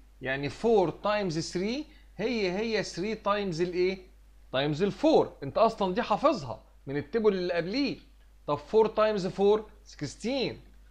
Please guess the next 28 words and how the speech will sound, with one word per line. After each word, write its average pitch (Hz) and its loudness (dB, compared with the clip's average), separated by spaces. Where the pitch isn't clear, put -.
نحفظ 196 -2
إزاي؟ 180 0
نقول 202 -4
كده 175 -2
فور 196 -4
تايمز 190 -6
فور 196 -2
سكستين، 175 -8
فور 196 -6
تايمز 190 -6
فور 202 0
يديني 180 -6
سكستين. 196 -6
تقعد 208 2
تكرر 277 4
لحد 262 -2
ما 247 2
تحفظ، 113 -4
عشان 208 -2
في 202 -6
الامتحان 180 -4
هتجيلك 175 -4
الحاجات 175 -8
دي 185 -4
فاضية 254 0
وأنت 202 -2
لازم 160 0
تعملها. 220 0